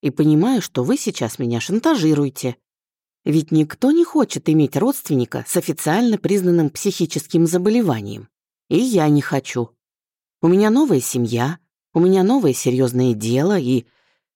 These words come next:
И вы можете идти, Лев Николаевич. Спасибо. Что это значит, не понял?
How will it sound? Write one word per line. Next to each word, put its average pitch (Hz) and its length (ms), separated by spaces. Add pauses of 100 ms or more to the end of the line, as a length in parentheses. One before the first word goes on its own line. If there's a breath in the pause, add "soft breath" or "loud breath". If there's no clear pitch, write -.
(320)
И 190 60
вы 269 160
можете 254 560
идти, - 340
Лев 131 260
Николаевич. 110 800 (300)
Спасибо. - 640 (840)
Что - 260
это 175 200
значит, 127 400
не 131 100
понял? 117 400